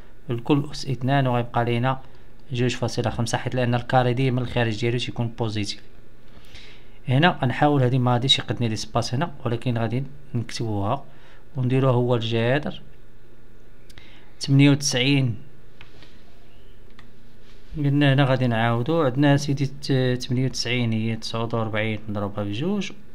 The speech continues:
على ثمانية هي أربعة نضربها في جوج، غادي نختزلو بجوج، وعندنا دائمًا وسط الجذر تسعود وربعين هي سبعة أس اثنان على جوج أس اثنان.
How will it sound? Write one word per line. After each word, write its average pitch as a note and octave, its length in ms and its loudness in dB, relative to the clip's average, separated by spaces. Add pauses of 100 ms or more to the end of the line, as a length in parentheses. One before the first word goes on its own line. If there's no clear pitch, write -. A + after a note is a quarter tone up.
(320)
على C3 420 2
ثمانية D#3 580 2
هي B2+ 340 2
أربعة B2+ 500 0
نضربها A2+ 500 -2 (180)
في A2+ 60 -6
جوج، F#3+ 340 -2
غادي D3 220 -2
نختزلو B2 520 0
بجوج، C#3+ 440 0 (100)
وعندنا B2 420 0
دائمًا A#2+ 580 0
وسط - 240 -6
الجذر F3 520 0 (460)
تسعود D3 240 2
وربعين C#3+ 440 4
هي B2+ 320 2
سبعة A#2+ 500 0
أس - 260 -2
اثنان A#2+ 500 -2 (140)
على A2+ 240 0 (160)
جوج A2+ 380 -4
أس - 180 -6
اثنان. C3 500 -2